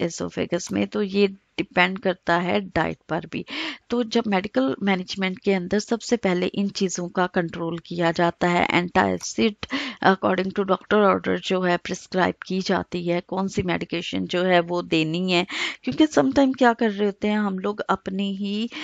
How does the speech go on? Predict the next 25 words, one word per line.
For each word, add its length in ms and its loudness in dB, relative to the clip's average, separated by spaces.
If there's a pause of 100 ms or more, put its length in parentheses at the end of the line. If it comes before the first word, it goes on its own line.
(340)
अ, 280 2
खुद 240 -2
ही 60 0
हम 200 0
लोग 180 -4
मेडिकल 400 0
स्टोर 340 -4
पे 180 0
जाते 400 -2
हैं 280 0
और, 580 -4
अ, 420 0
जो 180 -2
है, 260 2 (380)
अ, 420 4 (680)
वहाँ 300 4
से 160 2
मेडिकेशन 520 2
ले 140 4
लेते 300 0
हैं। 240 0
या 60 2
बहुत 280 -2
सारे 260 4
लोग 220 -4